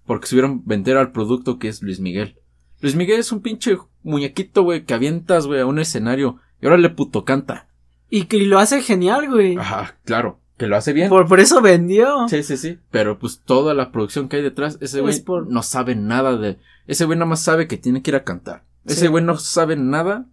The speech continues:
Speaker 1: de lo que está haciendo realmente, güey. Él
Speaker 2: Sí.
Speaker 1: nada más sabe que tiene que ir a cantar, tal cual. Y
Speaker 2: La pura cara.
Speaker 1: Ujú.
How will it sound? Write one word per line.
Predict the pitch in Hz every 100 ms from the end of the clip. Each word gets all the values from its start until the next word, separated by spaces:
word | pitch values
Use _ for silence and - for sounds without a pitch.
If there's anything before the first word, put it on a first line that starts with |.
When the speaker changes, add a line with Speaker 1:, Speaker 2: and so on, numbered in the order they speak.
| _ _ _
Speaker 1:
de | - 98
lo | 98
que | -
está | 127
haciendo | 123 135 127
realmente, | 110 104 104 98 87
güey. | 76 _ -
Él |
Speaker 2:
Sí. | 139
Speaker 1:
nada | 160
más | 160
sabe | 151 143
que |
tiene | 123 123 123
que |
ir | 120
a |
cantar, | - 87 101 _ -
tal | 139 147
cual. | 254 - _ _ _ _ _ _ _ _ _ _
Y | -
Speaker 2:
La | 170
pura | 175 196
cara. | - 214 170 165
Speaker 1:
Ujú. | 165 214 285